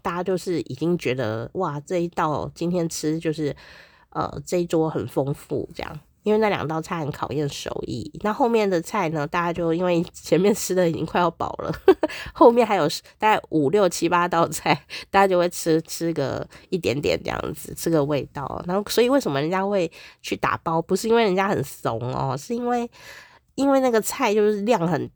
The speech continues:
大啊，然后后面那些菜其实都还蛮华丽的。那如果你没吃的话，就这样丢掉，不是很浪费吗？所以才会有这个，呃，打包的，呃，习惯，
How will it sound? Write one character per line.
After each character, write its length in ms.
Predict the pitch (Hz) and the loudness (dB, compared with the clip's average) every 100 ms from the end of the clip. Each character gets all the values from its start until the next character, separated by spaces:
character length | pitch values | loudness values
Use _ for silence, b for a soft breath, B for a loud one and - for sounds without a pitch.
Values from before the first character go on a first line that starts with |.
| _ | _
大 120 | 202 | -2
啊， 360 | 170 156 160 | 2 2 0
然 120 | 170 170 | 0 -2
后 240 | 220 202 | -2 0
后 140 | 202 | 2
面 180 | 220 214 | 2 2
那 120 | 202 | 2
些 120 | 208 202 | 0 -2
菜 220 | - 202 | -2 -4
其 180 | - 156 | -2 -2
实 60 | |
都 260 | 165 170 175 | 2 4 4
还 300 | - 156 151 | 0 -4 0
蛮 260 | 170 143 | 0 0
华 340 | 170 - 135 143 | -2 -2 -2 0
丽 220 | 180 202 | 0 0
的。 240 | - 50 50 | -2 -2 -2
那 100 | 214 | 0
如 100 | 214 | 2
果 140 | 196 | 2
你 80 | 160 | 2
没 180 | 151 151 | 0 0
吃 280 | - - 185 | -2 -2 2
的 120 | 165 | 2
话， 240 | 165 175 B B B B _ _ - | 2 0 B B B B _ _ -2
就 100 | - | -2
这 120 | 190 | 2
样 100 | 196 175 | 0 0
丢 180 | 175 170 | 2 2
掉， 240 | 202 170 | 2 0
不 140 | 170 | 0
是 120 | 180 233 | 0 2
很 180 | 190 | 2
浪 220 | 156 170 160 | 0 0 -2
费 240 | 180 165 | 0 -2
吗？ 300 | 151 143 143 | 0 -2 -2
所 160 | 143 190 | -2 0
以 200 | 214 170 | 0 0
才 180 | - 160 | -2 -2
会 180 | 185 | 2
有 220 | 170 127 - | 2 2 0
这 160 | 165 | -2
个， 280 | 165 139 131 B B B B | 0 -2 -4 B B B B
呃， 200 | - 120 | -8 -4
打 200 | - 131 | -2 -2
包 280 | - 165 175 | 0 2 2
的， 260 | 160 123 b b | 0 -2 b b
呃， 100 | - | -10
习 320 | 143 - - - | -8 -8 -10 -6
惯， 220 | 185 143 | -4 -4